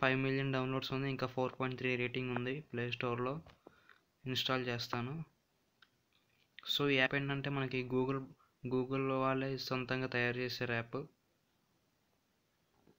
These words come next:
ఇక్కడ చూడొచ్చు టైటిల్‌లో Wi-Fi app by Google, mobile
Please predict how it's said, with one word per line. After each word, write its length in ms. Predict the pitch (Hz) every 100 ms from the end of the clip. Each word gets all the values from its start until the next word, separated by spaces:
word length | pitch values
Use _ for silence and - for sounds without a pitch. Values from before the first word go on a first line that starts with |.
| -
ఇక్కడ 140 | - 123
చూడొచ్చు 360 | 127 127 127 139 -
టైటిల్‌లో 420 | 123 120 123 127 127 120
Wi-Fi 420 | 120 120 131 131 120 120
app 120 | 120 127
by 80 | 127 123
Google, 280 | 120 117 107 - - _ _ _ _ _ - - 120
mobile 260 | 117 120